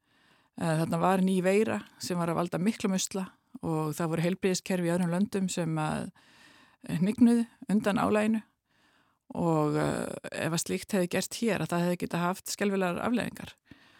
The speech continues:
Ehm, þannig að ég held að þetta hefði verið vel metið á hverjum tíma hvað var talið best að gera og það var það sem var gert. En það er nú þannig í þessum fræðum að maður verður að taka ákvörðun oft með mjög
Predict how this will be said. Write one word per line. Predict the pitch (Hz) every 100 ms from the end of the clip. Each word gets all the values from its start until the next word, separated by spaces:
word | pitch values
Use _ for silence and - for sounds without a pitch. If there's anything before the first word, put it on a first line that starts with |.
| - _ _ -
Ehm, | 160 151 151 - - - _ _ _ _ -
þannig | - 170 165 160
að | 156 - - - - -
ég | 175 180
held | 180 180
að | 180
þetta | 175 170
hefði | 170
verið | 165
vel | 170 190 196
metið | 185 220 - 220 208 220
á | 190
hverjum | - 202 196
tíma | - 214 190
hvað | - 202 202 190 - - -
var | 180 -
talið | 185 196 185
best | 208 - 196
að | -
gera | 196 185 185 _ _ 277 -
og | 165
það | 175 170
var | 180
það | 180
sem | 190
var | 196
gert. | 180 - -
En | 160 -
það | 180
er | 190
nú | 196
þannig | 202 196 170
í | 170 185
þessum | 190 - 175
fræðum | 196 214 185 160
að | 156 - - - - - - _ _ -
maður | 175
verður | 170 160
að | -
taka | 220 - -
ákvörðun | 226 - 180 160 - -
oft | - 180 -
með | 175 185
mjög | 190